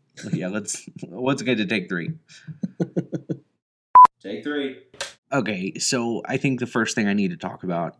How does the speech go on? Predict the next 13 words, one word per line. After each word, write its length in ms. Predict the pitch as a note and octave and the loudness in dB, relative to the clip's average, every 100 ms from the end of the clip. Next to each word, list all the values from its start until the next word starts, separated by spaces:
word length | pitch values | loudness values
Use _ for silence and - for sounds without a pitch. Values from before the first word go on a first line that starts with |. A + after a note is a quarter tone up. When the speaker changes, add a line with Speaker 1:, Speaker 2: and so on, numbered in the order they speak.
| - | -6
Speaker 1:
is 540 | G2+ F#2 F2 E2+ - - | -2 0 -2 -4 -6 -6
that 340 | F#2 F2+ - _ _ _ | -4 -6 -8 _ _ _
Drew 240 | - C#3+ C#3 | -8 -2 2
Goddard 380 | B2 B2 A#2+ A2+ | 4 4 2 2
is 120 | - | 0
so 140 | C3 A#2+ | 2 0
talented, 560 | A#2 A#2 A#2+ G#2+ A2+ | 0 0 0 -2 -2
and 120 | G#2+ G#2+ | 0 0
I'm 160 | G#2 | 0
worried 320 | G#2 G#2+ G#2+ G2+ | 0 2 2 0
about 260 | G2 G2 | -4 -8
his 160 | F#2 - | -10 -12
career. 420 | - E2+ - | -10 -10 -10